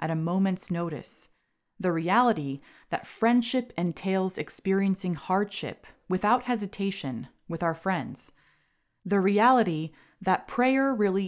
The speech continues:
is communion, both with God and the people prayed for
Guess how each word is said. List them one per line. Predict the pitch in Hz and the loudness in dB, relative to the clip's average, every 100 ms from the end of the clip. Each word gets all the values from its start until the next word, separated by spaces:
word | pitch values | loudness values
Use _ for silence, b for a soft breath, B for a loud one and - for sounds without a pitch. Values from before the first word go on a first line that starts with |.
| - | -2
is | 175 170 | -2 -4
communion, | - 190 202 214 151 120 - - _ _ _ - | -2 2 4 4 0 -4 -10 -16 _ _ _ 0
both | 175 185 | 2 2
with | 165 165 156 | 0 -2 0
God | 185 185 214 226 233 B B B | 2 4 4 0 -4 B B B
and | 185 180 | -2 -2
the | |
people | 170 - 262 262 175 | -2 0 2 2 -2
prayed | - 233 240 | 0 0 2
for | 226 - 151 147 147 | 0 -2 0 0 -4